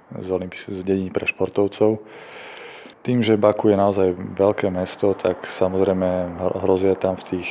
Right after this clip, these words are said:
e, v tých poobednejších alebo ranných hodinách zápchy. Avšak, e, je, je dosť možné, že budeme,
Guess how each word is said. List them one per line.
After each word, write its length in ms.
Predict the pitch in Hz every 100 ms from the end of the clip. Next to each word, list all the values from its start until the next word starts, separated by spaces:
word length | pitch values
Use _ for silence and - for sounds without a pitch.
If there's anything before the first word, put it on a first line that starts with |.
| -
e, 400 | - 95 90 90 101 - - - - 110 - - - - -
v 140 | -
tých 160 | - 95 -
poobednejších 640 | 95 98 92 92 - 95
alebo 240 | 90 90 90
ranných 320 | 92 92 90
hodinách 480 | 90 92 90 85 - 95
zápchy. 480 | 87 87 - 107 110 - - - - - -
Avšak, 560 | - 101 - 92 - -
e, 80 | 92 90 90 90 - - - - - -
je, 120 | 101 95 95 104
je 60 |
dosť 160 | 101 98
možné, 400 | 95 95 104 95
že 320 | 92 92 90
budeme, 720 | - - 95 95 95 92 90